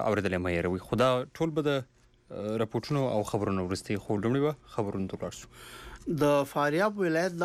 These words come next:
Speaker 2: المار ولسوالۍ په یو مارکیټ کې چې د خلکو ګڼه ګوڼه پکې وه، د چهارشنبې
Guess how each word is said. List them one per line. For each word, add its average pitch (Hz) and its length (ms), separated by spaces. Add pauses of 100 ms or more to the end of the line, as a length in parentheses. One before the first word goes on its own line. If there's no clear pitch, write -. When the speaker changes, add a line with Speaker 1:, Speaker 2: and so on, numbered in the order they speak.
(140)
Speaker 2:
المار 165 340
ولسوالۍ 151 520 (100)
په 165 60
یو 143 100
مارکیټ 131 500
کې - 140
چې - 60
د 131 80 (100)
خلکو 151 340
ګڼه 127 300
ګوڼه 139 240
پکې 139 260
وه، 147 100 (540)
د 127 240
چهارشنبې 127 520